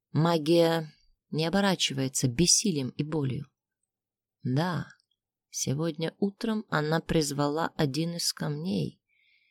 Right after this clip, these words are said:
И призвала успешно, значит, ей кто-то помогает. И этот кто-то — хранитель древних знаний.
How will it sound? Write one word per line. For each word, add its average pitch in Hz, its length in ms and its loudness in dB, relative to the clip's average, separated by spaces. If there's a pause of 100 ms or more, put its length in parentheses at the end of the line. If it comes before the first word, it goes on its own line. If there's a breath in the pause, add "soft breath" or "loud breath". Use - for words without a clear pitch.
(520)
И 135 140 2
призвала 180 480 10
успешно, 202 800 8 (320 soft breath)
значит, 139 380 -2
ей 165 240 4
кто-то - 280 0
помогает. 147 720 0 (720)
И 147 120 -2
этот - 280 -4
кто-то — 208 540 -4 (760)
хранитель 156 640 -2
древних 143 400 -2
знаний. 113 580 -8